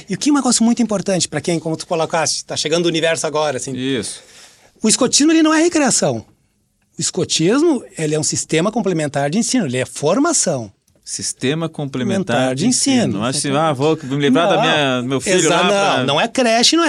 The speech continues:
Speaker 2: pra ir
Speaker 1: recreação.
Speaker 2: pro, uma
Speaker 1: Ele é um,
Speaker 2: recreação."
Speaker 1: ele,
Speaker 2: Não,
Speaker 1: não,
Speaker 2: não é
Speaker 1: é um
Speaker 2: assim.
Speaker 1: sistema complementar
Speaker 2: Tem
Speaker 1: de
Speaker 2: que ter
Speaker 1: ensino.
Speaker 2: essa
Speaker 1: É
Speaker 2: responsabilidade,
Speaker 1: formação,
Speaker 2: tem
Speaker 1: é
Speaker 2: que
Speaker 1: formação de caráter através da experiência experiencial, da treinamento experiencial ao ar livre.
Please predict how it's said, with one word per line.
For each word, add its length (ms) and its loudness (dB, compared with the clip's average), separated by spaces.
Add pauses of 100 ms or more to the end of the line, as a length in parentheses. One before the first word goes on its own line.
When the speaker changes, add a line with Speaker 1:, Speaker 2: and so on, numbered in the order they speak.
Speaker 2:
pra 140 -2
ir 80 2
Speaker 1:
recreação. 220 2
Speaker 2:
pro, 600 0 (1120)
uma 100 -4
Speaker 1:
Ele 40 0
é 20 0
um, 40 0
Speaker 2:
recreação." 460 -2
Speaker 1:
ele, 140 2
Speaker 2:
Não, 100 0
Speaker 1:
não, 200 2
Speaker 2:
não 20 -2
é 80 -4
Speaker 1:
é 20 -2
um 40 -2
Speaker 2:
assim. 140 -2
Speaker 1:
sistema 360 0
complementar 340 -2
Speaker 2:
Tem 60 0
Speaker 1:
de 80 0
Speaker 2:
que 20 4
ter 60 2
Speaker 1:
ensino. 100 2
Speaker 2:
essa 140 -2
Speaker 1:
É 120 0
Speaker 2:
responsabilidade, 760 2
Speaker 1:
formação, 240 2
Speaker 2:
tem 100 0
Speaker 1:
é 40 -2
Speaker 2:
que 60 -4
Speaker 1:
formação 460 -2
de 80 -2
caráter 840 -2 (600)
através 680 0
da 160 -4
experiência 540 -2
experiencial, 500 -8
da 300 -4
treinamento 380 -4
experiencial 420 -4
ao 60 -2
ar 120 -6
livre. 320 -2